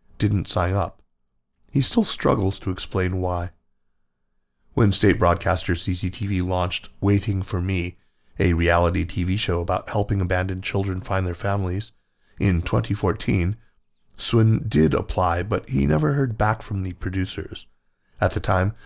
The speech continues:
Sun says he was bitterly disappointed. Now, however, he insists that he has made peace with his past. "I'm content with life here. It's simple,"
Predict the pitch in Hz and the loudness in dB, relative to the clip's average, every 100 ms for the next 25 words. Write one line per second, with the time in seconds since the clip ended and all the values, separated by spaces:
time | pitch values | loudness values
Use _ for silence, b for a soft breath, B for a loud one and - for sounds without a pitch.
0 | B - - 139 135 131 - 104 87 85 | B 2 2 4 0 0 2 2 2 0
1 | 123 117 104 87 90 - - 95 92 78 | 2 4 2 2 -2 -4 -4 -4 -4 -6
2 | 78 - _ _ _ _ - 90 87 95 | -10 -14 _ _ _ _ -2 2 4 4
3 | 95 98 92 95 95 98 - _ _ _ | 2 2 2 4 2 0 -4 _ _ _
4 | 117 104 - - - - - - 90 87 | 4 4 4 2 0 -4 -2 0 2 2
5 | 95 90 87 - 113 80 - - - 98 | 0 -2 -2 0 0 0 -4 -10 -8 -6
6 | 90 90 - - 92 - - - _ _ | -4 -4 -4 -2 -2 -4 -12 -16 _ _
7 | _ _ _ _ _ _ _ _ _ - | _ _ _ _ _ _ _ _ _ -2
8 | 151 175 156 113 - 95 - 95 101 90 | 2 2 4 2 2 0 0 -4 -2 -2
9 | 90 - 90 87 _ _ _ - 110 - | -4 -6 -6 -6 _ _ _ -4 -2 0
10 | - 117 110 87 | 0 0 0 -6